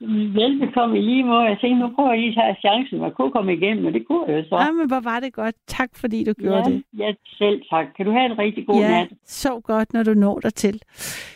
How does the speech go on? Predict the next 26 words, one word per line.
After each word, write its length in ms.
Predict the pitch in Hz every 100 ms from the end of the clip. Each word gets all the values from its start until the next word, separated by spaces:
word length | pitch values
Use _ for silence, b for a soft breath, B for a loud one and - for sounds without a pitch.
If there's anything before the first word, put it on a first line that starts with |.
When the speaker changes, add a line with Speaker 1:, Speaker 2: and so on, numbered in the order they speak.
| B -
Speaker 2:
Det 100 | 247
er 120 | 269
Nattevagten. 760 | 240 262 294 269 254 - 254
Mit 120 | 247
navn 140 | 240 -
er 60 | 240
Karoline, 540 | - 233 226 233 247
og 60 | 240
vi 80 | 233
taler 580 | - 247 - 247 254 247 B B B B -
om, 240 | 247 262 - 196
hvad 360 | 202 220 262 262
vi 120 | 269
laver 580 | 240 208 208 233 269 285
med 400 | 262 240 233 226 214
ting, 340 | - 269 - 233
som... 500 | - 247 226 208 190 B B B B B -
Eller 140 | 170
ikke 100 | 165 -
med 60 |
ting, 240 | - 240 233
med, 200 | 226 208
med 300 | 208 202 196
noget, 200 | 214 233
vi 100 |
har 80 | 240